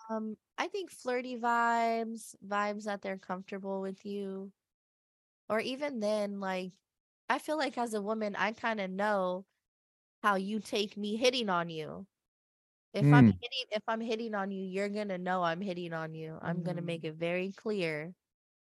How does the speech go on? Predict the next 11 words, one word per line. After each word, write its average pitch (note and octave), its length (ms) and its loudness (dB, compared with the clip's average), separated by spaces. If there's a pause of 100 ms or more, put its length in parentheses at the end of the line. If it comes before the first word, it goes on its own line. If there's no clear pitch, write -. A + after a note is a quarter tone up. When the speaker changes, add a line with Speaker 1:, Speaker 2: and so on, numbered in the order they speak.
(240)
Speaker 1:
And F#3+ 200 0
so G3 200 0
the F3+ 160 0
way F#3+ 160 4
you G#3+ 180 -2
respond G3 640 0
is G3+ 140 -2
gonna F#3+ 240 -4
show F#3 240 -6
me F#3 180 -4
everything. F3+ 800 -6